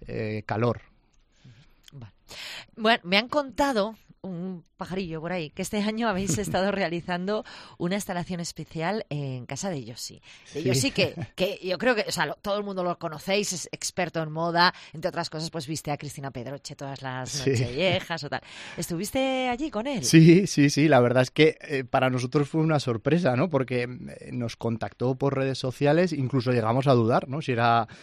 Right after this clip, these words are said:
Speaker 2: No es
Speaker 1: una,
Speaker 2: verdad.
Speaker 1: una cuenta falsa, una broma, <laughs> se lo llegamos a comentar incluso, "Oye, mira, eres",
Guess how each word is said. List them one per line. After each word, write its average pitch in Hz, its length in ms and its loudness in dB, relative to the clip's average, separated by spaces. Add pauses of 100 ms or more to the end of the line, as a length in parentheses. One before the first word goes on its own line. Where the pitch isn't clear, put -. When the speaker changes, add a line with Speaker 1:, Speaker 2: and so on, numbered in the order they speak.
(140)
Speaker 2:
No 294 100 0
es 349 40 8
Speaker 1:
una, 320 120 8
Speaker 2:
verdad. 180 220 6 (120)
Speaker 1:
una 160 180 10
cuenta 147 300 8
falsa, 175 240 8
una 160 140 12
broma, 180 400 8
<laughs> 165 40 -2
se - 160 0
lo 160 60 8
llegamos 147 360 8
a 156 80 12
comentar 139 400 6
incluso, 139 360 0
"Oye, 139 220 0
mira, 139 220 0
eres", 120 300 -4